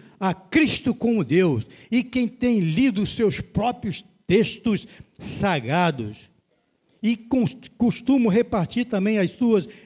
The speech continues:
refeições, e a refeição é muito simples: pão, vinho e água, e a água era utilizada para, ah, que todos pudessem participar."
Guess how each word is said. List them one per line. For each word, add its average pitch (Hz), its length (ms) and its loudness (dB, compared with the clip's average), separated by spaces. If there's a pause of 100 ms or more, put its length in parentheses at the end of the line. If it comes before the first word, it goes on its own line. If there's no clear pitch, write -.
refeições, 220 640 0
e 220 60 2
a 214 40 2
refeição 233 480 -4
é 247 40 -2
muito 262 240 -2
simples: - 480 -4 (240)
pão, 208 440 0 (160)
vinho 196 560 0
e 180 200 -2
água, 170 320 -2
e 147 120 -2
a 156 80 -2
água 180 160 -2
era 156 100 -4
utilizada 139 600 -6
para, 151 500 -2 (460)
ah, 135 760 -2
que 160 120 -8
todos 180 320 -4
pudessem 147 440 -4
participar." 123 760 -10